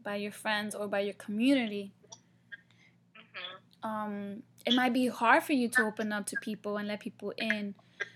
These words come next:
Speaker 1: and, and be a friend because there's this fear of them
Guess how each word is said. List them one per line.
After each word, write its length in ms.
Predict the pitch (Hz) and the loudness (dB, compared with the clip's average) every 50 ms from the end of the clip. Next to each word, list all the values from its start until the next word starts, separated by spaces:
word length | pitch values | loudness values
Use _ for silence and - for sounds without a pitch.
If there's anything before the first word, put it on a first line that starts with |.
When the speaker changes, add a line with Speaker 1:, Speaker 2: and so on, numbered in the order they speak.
| - _ _ _ - | -20 _ _ _ -8
Speaker 1:
and, 640 | 226 220 214 208 208 202 202 202 202 196 - - - _ _ _ | -6 -6 -4 -6 -6 -6 -6 -6 -8 -8 -10 -12 -14 _ _ _
and 200 | - 220 220 214 | -6 -4 -4 0
be 140 | 214 247 294 | 2 4 4
a 80 | 311 294 | 4 4
friend 300 | - 254 226 220 214 214 | 2 2 0 0 0 -2
because 580 | 208 - - 220 208 196 196 - - - - - - 247 - | -4 -4 -4 -2 -2 -2 -2 -2 -2 -2 -2 -6 -10 -8 -4
there's 220 | - 220 233 226 220 | 0 0 2 2 4
this 220 | 240 226 233 - | 2 2 2 0
fear 280 | - 254 240 233 233 220 | 2 4 6 6 6 6
of 220 | 208 190 196 185 | 4 2 -2 -2
them 320 | 226 220 214 214 214 - | 0 0 0 0 -2 -2